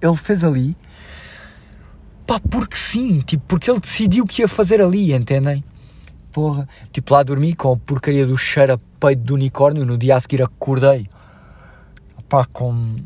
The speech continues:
parecia que tinha uma bolinha de pelo na garganta, estão a ver? Que é tipo a respirar aquilo, depois é tipo dez e meia da noite, vou abrir a janela. Para quê? Para ficar com o quarto cheio de mosquitos, não? Aí hoje tinha um mosquito no quarto. Mas foi só de manhã, foi só de manhã.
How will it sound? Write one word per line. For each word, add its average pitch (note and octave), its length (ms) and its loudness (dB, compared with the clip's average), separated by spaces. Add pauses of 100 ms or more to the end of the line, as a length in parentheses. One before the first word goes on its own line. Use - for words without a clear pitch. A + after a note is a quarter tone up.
(240)
parecia C#3+ 280 -2
que - 60 -10
tinha F3 160 2
uma E3+ 160 4
bolinha D#3+ 640 4
de - 220 -14
pelo F3+ 260 4
na F3+ 120 6
garganta, B2+ 440 2
estão A#2+ 200 0
a A#2 40 -2
ver? B2+ 220 2 (640)
Que C#3+ 100 0
é C#3 40 2
tipo C#3 260 -2
a C#3+ 40 2
respirar E3 500 4
aquilo, D#3+ 240 -4
depois A#2+ 180 -4
é C3 100 4
tipo C3 180 -8
dez C3 220 2
e D3 60 0
meia D3 240 4
da C#3+ 100 2
noite, D3+ 240 0
vou C3+ 140 2
abrir C3+ 260 0
a C3+ 60 4
janela. C3+ 580 0 (720)
Para C3+ 100 0
quê? C3 160 -2
Para G#2 100 -6
ficar A2 220 -4
com C#3 100 -4
o - 40 -2
quarto D#3 280 2
cheio F3 140 -2
de E3 40 -2
mosquitos, G3 480 -2
não? A#2 280 -6 (100)
Aí E3+ 220 -2
hoje D3 160 -2
tinha D#3+ 120 0
um D#3 60 2
mosquito D3+ 340 0
no C#3 140 0
quarto. A#2+ 240 -2 (680)
Mas C#3+ 140 2
foi F3 180 2
só F#3+ 180 4
de E3+ 80 -2
manhã, D3+ 360 4
foi B2 180 -4
só C3+ 180 2
de B2+ 60 -6
manhã. A#2 340 -2